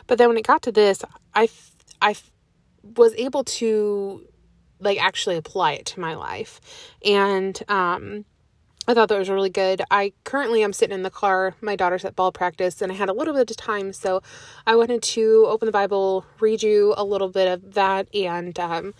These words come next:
kind of point out, w-, you know, what struck me. Um, let's see here, just in chapter three, it's, well, verse one.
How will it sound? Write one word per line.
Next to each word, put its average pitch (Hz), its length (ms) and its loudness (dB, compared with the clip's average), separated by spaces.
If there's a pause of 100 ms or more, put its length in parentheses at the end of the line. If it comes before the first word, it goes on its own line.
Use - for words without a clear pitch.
(360)
kind 220 140 0
of 208 80 -2
point 202 180 -2
out, 180 240 0 (420)
w-, 226 320 -4
you 226 220 2
know, 196 80 4
what 190 220 2
struck - 280 -8
me. 226 300 -10 (840)
Um, 202 580 0
let's 226 160 -2
see 208 120 -2
here, 202 520 2
just - 280 -12
in 202 200 2
chapter 202 640 2
three, 220 560 4
it's, - 340 -6 (200)
well, 175 400 -14
verse 185 240 -4
one. 180 240 -2